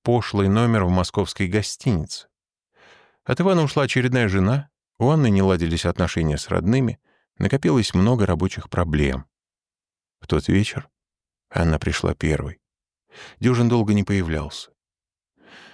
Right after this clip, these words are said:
Она от нечего делать оборвала лепестки роз с огромного букета, что стоял на столе,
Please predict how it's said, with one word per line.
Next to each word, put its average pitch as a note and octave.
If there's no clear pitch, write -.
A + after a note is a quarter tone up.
Она D#3
от D#3+
нечего C#3+
делать C#3+
оборвала A#2
лепестки G#2
роз C3+
с -
огромного F#2+
букета, G2+
что -
стоял E2
на D#2+
столе, A2